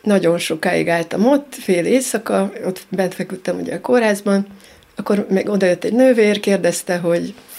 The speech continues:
kérek-e széket, ugye frissen operálva. Mondtam, hogy szeretnék, de ez a szék sem érkezett meg soha. Tehát, tehát olyan, olyan elképesztően egyedül voltam a világban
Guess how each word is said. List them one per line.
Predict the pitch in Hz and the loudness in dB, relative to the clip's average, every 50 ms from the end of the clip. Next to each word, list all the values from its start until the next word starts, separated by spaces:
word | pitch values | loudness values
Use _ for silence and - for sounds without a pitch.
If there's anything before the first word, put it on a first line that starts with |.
| - - - _ - - _ _ _ _ _ _ _ _ _ | -20 -20 -20 _ -20 -20 _ _ _ _ _ _ _ _ _
kérek-e | _ - 190 185 175 175 190 - - | _ -2 0 0 0 -2 -4 -6 -6
széket, | - - - 262 269 262 254 - - 220 214 214 - | -6 -2 0 2 2 2 2 2 0 0 0 -2 -4
ugye | - 170 170 - 165 - - - - - - - - - - - - - | -6 -4 -2 0 0 0 -2 -4 -8 -10 -14 -16 -20 -20 -20 -20 -20 -20
frissen | - - - 190 185 - - 196 185 175 196 - - | -10 -6 -6 -4 -4 -2 -2 0 0 0 -2 -2 -4
operálva. | 233 226 - 240 226 220 208 208 208 214 202 208 - - - - - - - _ - - _ _ _ - | -6 -2 0 0 2 2 2 0 0 -2 -4 -6 -10 -18 -20 -20 -20 -20 -20 _ -20 -20 _ _ _ -8
Mondtam, | - 196 196 - 180 - | -6 -6 -4 -4 -6 -8
hogy | - | -6
szeretnék, | - - - 285 262 247 226 220 233 214 208 208 202 - | -6 -2 0 2 2 2 2 2 2 2 2 0 -2 -6
de | - 247 262 226 220 | -4 0 0 0 2
ez | 196 190 190 | 0 0 -2
a | 196 | -4
szék | 180 - - 190 185 185 | -4 -2 -2 -2 -2 -2
sem | - - - 175 180 | -2 -4 -2 -2 -2
érkezett | 175 170 170 175 165 165 170 185 | -2 -4 -4 -6 -6 -6 -6 -6
meg | 190 170 | -6 -6
soha. | - - 220 214 220 220 240 | -4 -2 0 0 0 0 0
Tehát, | 240 214 202 202 | -2 -4 -4 -4
tehát | - - - 190 190 - | -4 -6 -6 -6 -2 2
olyan, | - 254 302 294 247 220 202 202 202 202 - - - - _ _ _ - - _ _ _ _ _ - | 2 4 4 4 4 4 4 2 0 0 -4 -12 -20 -20 _ _ _ -20 -20 _ _ _ _ _ -2
olyan | - 262 330 359 254 | 0 2 4 4 4
elképesztően | - 170 202 214 214 214 226 220 185 - 196 196 196 - - 220 196 185 | 4 4 2 2 2 2 2 2 2 4 2 2 2 2 2 2 2 4
egyedül | - 180 190 196 185 170 185 185 185 180 | 4 2 4 4 2 4 4 4 4 4
voltam | 175 180 190 185 190 196 190 190 | 4 2 2 2 2 0 2 2
a | 185 175 | 2 2
világban | 175 185 185 180 185 180 180 180 180 185 185 - | 0 0 0 0 0 -2 -2 0 -2 -2 -2 -2